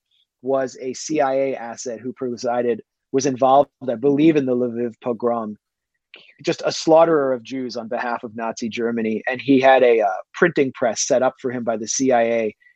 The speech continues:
in New York City. Um, you know, if you ever go to New York City and, like, go down to Second Avenue where the Ukrainian population is, there's, like, a, I'm not saying they're, uh, they're Nazis or whatever, although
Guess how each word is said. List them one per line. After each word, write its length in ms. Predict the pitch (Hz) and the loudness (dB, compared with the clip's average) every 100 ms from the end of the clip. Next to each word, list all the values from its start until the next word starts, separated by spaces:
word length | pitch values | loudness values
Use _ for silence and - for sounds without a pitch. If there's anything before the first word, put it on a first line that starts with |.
| _ _ | _ _
in 260 | 156 151 139 | 0 0 2
New 140 | 135 | 2
York 360 | 123 123 120 - | 4 2 0 -2
City. 460 | - 123 107 95 _ _ _ _ - | -2 -2 -4 -8 _ _ _ _ -12
Um, 380 | 110 110 104 104 | -10 -8 -10 -8
you 120 | 139 | -2
know, 140 | 139 123 | 0 0
if 100 | 151 | 4
you 100 | 165 | 4
ever 140 | 165 | 6
go 100 | 165 | 6
to 120 | 165 | 4
New 100 | 151 | 2
York 260 | 147 143 135 | 2 2 2
City 420 | - 151 147 143 | 0 2 4 2
and, 160 | 135 127 107 | 0 -2 -6
like, 160 | 127 120 | -10 -4
go 160 | 143 139 | 0 2
down 220 | 139 139 | 0 -2
to 80 | 127 | -6
Second 360 | 143 127 127 | -4 -4 -4
Avenue 500 | 117 131 139 143 143 | -4 -2 0 2 2
where 160 | 131 117 | 2 -2
the 160 | 110 - | -4 -8
Ukrainian 520 | 113 - 120 120 117 | -14 -12 -10 -10 -6
population 680 | 123 113 120 117 113 131 123 | -6 -4 -4 -4 -4 -6 0
is, 280 | 123 120 | 0 0
there's, 220 | - 110 107 | -4 -8 -6
like, 160 | 98 | -8
a, 100 | 104 - _ _ _ _ _ _ - | -8 -10 _ _ _ _ _ _ 0
I'm 100 | 165 | 4
not 200 | 185 - | 4 4
saying 260 | 165 160 | 2 2
they're, 220 | 143 139 131 | 0 -2 -2
uh, 80 | 113 | -4
they're 160 | 110 123 | -8 -8
Nazis 480 | 113 127 - 117 107 | -8 -10 -8 -10 -8
or 140 | 104 | -8
whatever, 420 | 104 104 98 104 - _ _ _ _ _ - | -8 -8 -6 -8 -10 _ _ _ _ _ 0
although 480 | 135 131 123 113 | 2 4 4 2